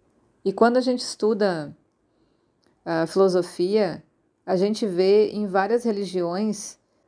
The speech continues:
ah, várias dicas do que é que a gente veio fazer aqui, né? Várias dicas de autocuidado, por exemplo, e que,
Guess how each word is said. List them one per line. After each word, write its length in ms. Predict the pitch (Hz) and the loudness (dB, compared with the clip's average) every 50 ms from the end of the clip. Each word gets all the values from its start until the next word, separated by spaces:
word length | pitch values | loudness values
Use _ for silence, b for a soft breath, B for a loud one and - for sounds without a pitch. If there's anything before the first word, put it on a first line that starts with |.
| _ _ _ - | _ _ _ -6
ah, 340 | 180 170 170 170 170 165 - - | -4 -2 0 0 -2 -2 -4 -6
várias 520 | - 175 185 202 208 220 254 262 247 220 | -2 2 4 4 6 6 4 4 4 2
dicas 640 | 185 175 185 220 233 220 - - 170 160 - - - | -2 -4 -6 -6 -6 -6 -6 -8 -8 -8 -10 -14 -16
do 160 | - 180 202 | -12 -10 -10
que 260 | 196 196 - 254 269 254 | -10 -8 -4 0 2 2
é 200 | 233 214 233 247 | 4 2 2 0
que 120 | 247 254 | -2 -4
a 40 | 226 | -6
gente 220 | 214 208 - 220 | -6 -8 -8 -6
veio 240 | 196 190 190 185 202 | -4 -2 -2 -2 -2
fazer 340 | 196 - 196 190 175 180 180 | -2 -2 -2 0 0 0 0
aqui, 300 | 185 185 - - 170 165 | -2 -4 -6 -8 -8 -8
né? 240 | 160 156 160 - 214 - _ _ b b b b b b - | -6 -8 -8 -10 -12 -16 _ _ b b b b b b 2
Várias 380 | 175 185 190 202 220 214 185 | 2 4 4 4 2 0 -2
dicas 400 | 180 196 214 208 - 220 214 190 | -4 -6 -4 0 0 0 0 0
de 180 | 190 202 196 190 | 0 0 0 2
autocuidado, 800 | 190 190 214 214 - - - 220 208 180 180 170 170 175 175 170 | 2 0 -2 -4 -8 -6 -4 -4 -2 0 0 0 0 0 -2 -4
por 180 | - - 175 160 | -4 -4 -2 -2
exemplo, 500 | 160 147 156 165 170 185 190 - 185 b b b b b b b b | 0 0 -2 -2 -4 -4 -8 -10 -10 b b b b b b b b
e 120 | - 196 196 | -8 -8 -8
que, 760 | 202 - - 214 214 214 208 202 202 196 190 185 180 180 | -6 -4 -2 0 0 2 2 2 2 2 0 0 -2 -6